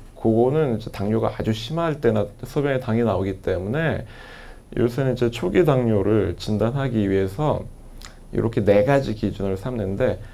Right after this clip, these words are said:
아무 때나 혈당 검사를 했을 때 한 번이라도 이백 이상이 나오는 적이 있다 그러면 이건 무조건 당뇨라는 거죠. 이백. 그리고 공복.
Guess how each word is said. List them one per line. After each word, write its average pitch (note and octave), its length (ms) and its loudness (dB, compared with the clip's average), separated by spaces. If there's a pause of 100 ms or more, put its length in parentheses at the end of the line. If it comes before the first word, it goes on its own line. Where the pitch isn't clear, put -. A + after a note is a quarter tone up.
(140)
아무 F#3 400 2
때나 D#3+ 340 2
혈당 D#3 440 0
검사를 C3+ 340 0
했을 C3 320 -2
때 C#3 100 4
한 C#3 280 0
번이라도 C3+ 380 2
이백 A#2 360 4
이상이 A2+ 340 0
나오는 G2+ 360 2
적이 G#2 260 2
있다 G2+ 260 2
그러면 A#2+ 260 2
이건 B2+ 100 2
무조건 A#2+ 380 0
당뇨라는 F2+ 480 -4
거죠. F#2 180 -4
이백. G2 420 -2 (1400)
그리고 B2+ 640 4 (760)
공복. C#3+ 540 4